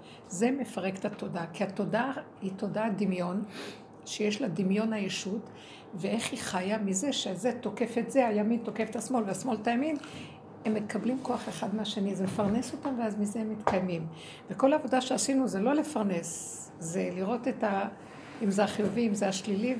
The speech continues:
ולאפק אותו, לשתוק, לפרק אותו בתוכנו, ולהודות באמת, לשלול את התודעה. התהליך שאני רואה בחוץ, הוא קורה, מה-, מתפרק, מתפרק השכל, וכל נושאי כליו,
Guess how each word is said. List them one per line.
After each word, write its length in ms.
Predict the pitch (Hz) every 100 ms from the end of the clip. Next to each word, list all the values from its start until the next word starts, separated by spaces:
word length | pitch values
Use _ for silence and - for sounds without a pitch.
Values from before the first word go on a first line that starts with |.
| 185
ולאפק 720 | 185 185 - 190 185 - 240
אותו, 220 | 240 -
לשתוק, 540 | 202 190 - - 226 -
לפרק 520 | - - 196 208 214
אותו 200 | 254 233
בתוכנו, 680 | 190 185 180 - 226 294 349 - - - - - - -
ולהודות 720 | 180 196 196 190 190 254 254
באמת, 680 | 208 202 185 208 320 - - - - - - - - - - -
לשלול 720 | 214 208 - - 240 311 294 - -
את 180 | 233 -
התודעה. 680 | 202 - 208 - - 147 151 - - - - - -
התהליך 560 | 208 208 196 233 302 -
שאני 220 | - 214
רואה 180 | 202 214
בחוץ, 520 | 185 - 175 165 -
הוא 120 | 381
קורה, 300 | - 185 262 269 -
מה-, 160 | 185 185 -
מתפרק, 720 | 208 208 185 175 403 - - - - - - - -
מתפרק 440 | 202 190 202 226 233
השכל, 420 | - 185 - 170 165
וכל 360 | 185 190 240 247 - - 208
נושאי 480 | 202 - 330 208 208
כליו, 280 | 208 175